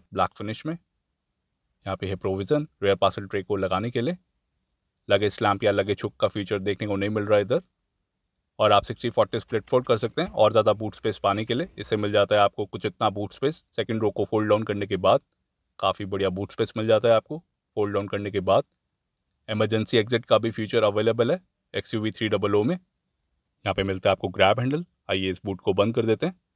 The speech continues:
आइए इसका रियर पैसेंजर डोर खोल के देखते हैं। सिंगल टोन में मिलती है आपको डोर पैडिंग। ये है टर्बो स्पोर्ट मॉडल। ऐसा दिखता है इसका राइट हैंड साइड का रियर पैसेंजर डोर। क्रोम फिनिश के साथ मिलेगा आपको इसका इनसाइड डोर हैंडल, आप देख सकते हैं। लॉक अनलॉक बटन भी आपको क्रोम फिनिश के साथ ही मिलता है।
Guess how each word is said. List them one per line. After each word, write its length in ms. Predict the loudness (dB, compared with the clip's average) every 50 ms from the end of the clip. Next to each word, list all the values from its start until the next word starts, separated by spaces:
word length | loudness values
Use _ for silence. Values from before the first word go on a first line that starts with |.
| _ _ _ _ _ _ _ -2
आइए 200 | -2 0 0 -2
इसका 220 | -4 2 2 4
रियर 200 | 4 6 4 2
पैसेंजर 340 | 2 0 -2 -2 -2 -4 -2
डोर 200 | 0 2 0 2
खोल 120 | 2 0 -2
के 100 | 0 0
देखते 240 | 0 -2 -2 _ -8
हैं। 140 | -8 -8 _ _ _ _ _ _ _ -20 -20 -20
सिंगल 280 | _ -4 0 0 0 2
टोन 180 | 4 2 2 2
में 100 | 2 -2
मिलती 260 | -2 -4 -4 2 4
है 60 | 4
आपको 180 | 4 4 0 -2
डोर 200 | 2 2 2 4
पैडिंग। 400 | 4 4 2 4 0 -4 -6 -8
ये 60 | -8 -6
है 120 | -6 -4
टर्बो 300 | 0 0 0 0 0 -6
स्पोर्ट 240 | -4 _ -4 -4 -2 2
मॉडल। 280 | 2 2 2 2 -2 -4 _ -4
ऐसा 160 | -2 -2 0
दिखता 240 | -2 -4 -2 0 0
है 20 |
इसका 180 | 0 2 0 0
राइट 220 | 0 0 0 0
हैंड 120 | -4 -4 -2
साइड 160 | -2 -4 2
का 100 | 2 2
रियर 180 | 2 4 0 0
पैसेंजर 360 | 0 -4 -4 -4 -6 -6 -4
डोर। 280 | 0 2 2 2 2 -2 _ _ _ _ _ _ _ _ _ _ _ _ _ _
क्रोम 180 | 4 4 4 4
फिनिश 260 | 0 -4 -6 -6 -6
के 100 | -6 0
साथ 200 | 0 0 0 0
मिलेगा 300 | -2 0 0 4 4 4
आपको 200 | 2 2 _ -6
इसका 320 | -6 -2 _ 4 4 4 2 0
इनसाइड 340 | -6 -8 -8 0 0 0 2
डोर 180 | 2 0 0 0
हैंडल, 260 | 0 -2 -2 -2 -4 _ _ _
आप 140 | 0 0 0
देख 160 | -2 -8 -6
सकते 260 | -6 -10 -8 _ -6
हैं। 100 | -6 -6 -10 _ _ _ _ _ _ _
लॉक 220 | 2 2 2 4 2
अनलॉक 240 | 0 2 0 0 2
बटन 280 | -2 -2 0 -2 -2 0
भी 120 | 2 4
आपको 340 | 4 2 2 _ 0 0 0
क्रोम 240 | 0 0 0 0 0
फिनिश 280 | -2 -6 -6 -6 -6 -6
के 100 | -8 0
साथ 180 | 2 2 2
ही 100 | 2 0
मिलता 280 | -2 -2 -2 0 -2 -2
है। 60 | -2